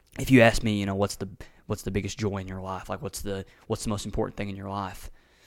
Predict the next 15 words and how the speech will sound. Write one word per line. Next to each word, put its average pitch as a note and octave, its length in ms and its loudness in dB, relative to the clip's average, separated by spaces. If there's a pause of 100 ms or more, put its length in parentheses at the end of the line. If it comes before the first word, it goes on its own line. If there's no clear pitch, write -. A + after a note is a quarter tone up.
(420)
I'd F3 140 -8
tell G2+ 200 0
you, F#2+ 260 -2 (280)
<sighs> - 280 -8
I G2 100 -10
don't F#2+ 140 -8
know. F#2+ 240 -8 (2500)
I A2 100 -4
guess G#2 160 -4
trying G#2 240 2
to G2+ 60 0
be G#2 100 0
a G2+ 40 0
pilot, G2+ 500 0 (100)
like, G2+ 200 -8